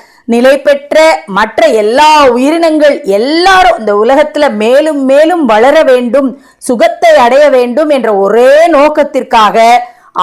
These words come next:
அதுக்காக அறம் ஒன்றையே குறிக்கோளாக கொண்டு உண்மையான வழியில் செல்லும் இயல்பு படைத்தவர்கள் தில்லைவாழ் அந்தணர்கள் அப்படிங்கிறார்.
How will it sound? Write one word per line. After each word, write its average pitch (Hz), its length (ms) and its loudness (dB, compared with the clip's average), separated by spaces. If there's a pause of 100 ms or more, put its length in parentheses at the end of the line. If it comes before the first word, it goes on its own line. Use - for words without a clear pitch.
அதுக்காக 349 520 0 (200)
அறம் 330 200 2
ஒன்றையே 330 600 2
குறிக்கோளாக 285 840 0
கொண்டு 226 460 -4 (220)
உண்மையான 294 760 2
வழியில் 285 440 0
செல்லும் 262 460 0
இயல்பு 285 400 0
படைத்தவர்கள் 269 840 0
தில்லைவாழ் 247 640 2
அந்தணர்கள் 233 840 0
அப்படிங்கிறார். 226 600 0